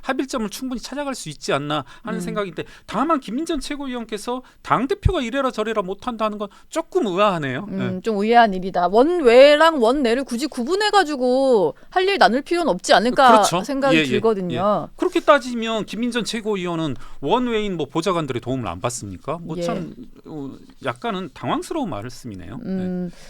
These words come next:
Speaker 2: 일단 다양한 의견이 나오는 것은 환영할 만한
Speaker 1: 예.
Speaker 2: 일이다라고
Speaker 1: 예.
Speaker 2: 하셨고 뭐 한동훈 후보, 아, 한동훈 대표 중심으로 뭘 당연히 좀 맞춰가는 과정이 있겠죠.
Speaker 1: 네네.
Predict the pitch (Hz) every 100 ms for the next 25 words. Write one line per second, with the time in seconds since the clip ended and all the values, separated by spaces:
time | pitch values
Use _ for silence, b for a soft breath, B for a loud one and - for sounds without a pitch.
0 | b b b b - - 240 - 339 -
1 | 214 269 370 349 294 294 294 240 180 214
2 | 233 214 214 294 - 330 320 311 262 226
3 | 220 254 214 226 190 - 190 208 233 277
4 | 285 - 190 202 202 131 180 269 277 269
5 | 269 233 254 233 208 180 302 349 320 254
6 | 190 240 214 208 233 208 208 185 190 185
7 | b b b - 240 349 330 302 269 208
8 | 165 - 349 330 277 233 240 247 226 220
9 | 175 - 220 - 277 - 175 196 165 135